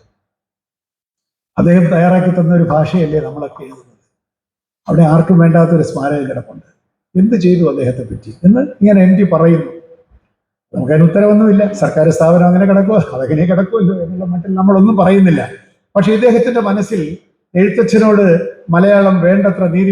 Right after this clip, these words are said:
പുലർത്തിയില്ല എന്നൊരു ബോധം അപ്പോഴേ ഉണ്ട് എന്ന് നമുക്ക് എന്നെ ബോധ്യമായി. ഞാൻ പിന്നെ പഠിക്കാൻ തിരിച്ച് എൻ്റെ യൂണിവേഴ്സിറ്റി പോയി, എം ടി നാട്ടിൽ വന്നു. തിരിച്ച് ഞാൻ വരുമ്പോ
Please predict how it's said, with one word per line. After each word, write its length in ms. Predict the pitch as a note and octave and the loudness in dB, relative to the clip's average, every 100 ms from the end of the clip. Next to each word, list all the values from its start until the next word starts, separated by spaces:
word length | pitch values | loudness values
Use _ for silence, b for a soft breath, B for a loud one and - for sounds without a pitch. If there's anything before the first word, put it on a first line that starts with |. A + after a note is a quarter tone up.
| F3 | -2
പുലർത്തിയില്ല 520 | E3+ E3+ F3+ E3+ D#3+ D#3+ D#3 | -2 -2 -2 -2 0 0 0
എന്നൊരു 260 | D#3+ D#3 D#3 - C3+ | 0 0 -2 -4 -2
ബോധം 300 | D#3 D#3+ - - C#3 | 0 0 -2 -4 -8
അപ്പോഴേ 280 | - D#3 D3+ C#3+ | 0 2 2 0
ഉണ്ട് 180 | D3+ D3 | -2 -2
എന്ന് 120 | C3+ C3+ | -6 -10
നമുക്ക് 180 | C3 C3 | -10 -12
എന്നെ 120 | C3 B2 | -12 -16
ബോധ്യമായി. 400 | - - - _ _ _ _ _ _ _ _ _ _ _ _ _ _ | -20 -20 -20 _ _ _ _ _ _ _ _ _ _ _ _ _ _
ഞാൻ 160 | F3 F#3+ G3+ | 0 2 2
പിന്നെ 160 | G#3 G3+ | 2 2
പഠിക്കാൻ 260 | G3 G3 G3+ | 2 2 2
തിരിച്ച് 200 | F#3+ G3 G3+ | 2 2 0
എൻ്റെ 160 | F#3 F#3 | 2 2
യൂണിവേഴ്സിറ്റി 420 | F#3 F#3 F3+ G3 F3+ | 2 0 -4 -8 -6
പോയി, 160 | F#3 A3 | -6 -6
എം 80 | F3+ | -8
ടി 60 | F#3 | -6
നാട്ടിൽ 240 | F3+ F3+ F#3+ E3+ | -6 -8 -6 -6
വന്നു. 160 | F3 - _ _ _ _ F#3 | -6 -12 _ _ _ _ 0
തിരിച്ച് 240 | G#3+ A#3 A#3 | 2 2 0
ഞാൻ 100 | A3+ | 2
വരുമ്പോ 320 | G3 F#3 D#3+ | 2 2 0